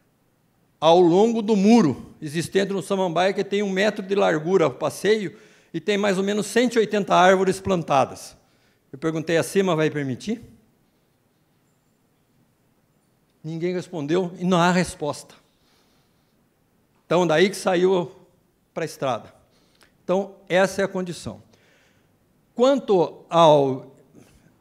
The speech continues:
às fotos, eu vou pedir pra eles passarem, mas eu queria só apresentar do, do esgoto do dai. Do esgoto do dai, naquela reunião de onze de abril de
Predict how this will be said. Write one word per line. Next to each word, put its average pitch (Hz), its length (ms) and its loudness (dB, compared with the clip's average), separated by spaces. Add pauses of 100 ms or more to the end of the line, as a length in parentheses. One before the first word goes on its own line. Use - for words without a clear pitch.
(100)
às 147 220 -8
fotos, 160 720 -8
eu 143 120 -4
vou 151 140 0
pedir 143 220 -2
pra 131 100 4
eles 135 140 0
passarem, 151 540 0 (400)
mas 156 180 4
eu 185 80 8
queria 202 260 4
só 214 320 4
apresentar 170 600 0
do, 151 580 -4
do 170 100 -6
esgoto 156 460 -4
do 127 120 -8
dai. 110 300 -6 (1120)
Do 190 140 -2
esgoto 220 360 4
do 180 120 0
dai, 160 420 4 (240)
naquela 170 360 0
reunião 165 340 0
de 156 80 -4
onze 160 320 0
de 139 100 -4
abril 135 320 0
de 127 160 -8